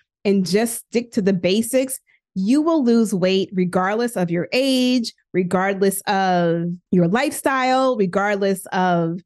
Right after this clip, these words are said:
how many kids you have, your travel schedule, all of those things. How to feel better when your family doesn't support you. This is really important because sometimes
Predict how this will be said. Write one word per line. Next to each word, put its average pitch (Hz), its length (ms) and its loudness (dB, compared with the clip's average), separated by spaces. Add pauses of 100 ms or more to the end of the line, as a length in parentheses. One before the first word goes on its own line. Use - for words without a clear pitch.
(160)
how 214 140 -4
many 175 260 0
kids 269 340 0
you 247 140 0
have, 247 540 -2
your 175 180 -2
travel 262 420 -4
schedule, 233 540 -4 (100)
all 214 180 0
of 214 80 0
those 190 280 -2
things. - 480 -14 (460)
How 330 260 -4
to 403 160 -2
feel 349 260 0
better 311 380 0
when 277 180 4
your 277 140 0
family 285 480 -2
doesn't 247 320 -4
support 262 580 -2
you. 160 380 0 (520)
This 320 380 0
is 277 220 2
really 302 500 2
important 247 560 0
because 233 540 -2 (580)
sometimes 208 760 -2